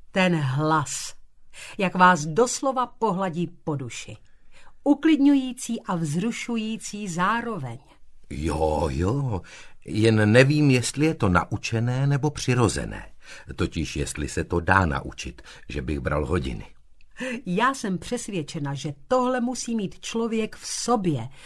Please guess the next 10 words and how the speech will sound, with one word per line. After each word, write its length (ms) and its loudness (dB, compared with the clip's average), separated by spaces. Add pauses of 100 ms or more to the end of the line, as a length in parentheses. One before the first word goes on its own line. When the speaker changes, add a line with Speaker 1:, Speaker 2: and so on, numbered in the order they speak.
(360)
Speaker 1:
Prostě 640 -2 (580)
charisma. 960 0 (680)
Speaker 2:
Myslím, 540 4
že 120 2
máte 320 2
pravdu 420 4
jen 260 4
do 80 4
jisté 460 2
míry. 360 -2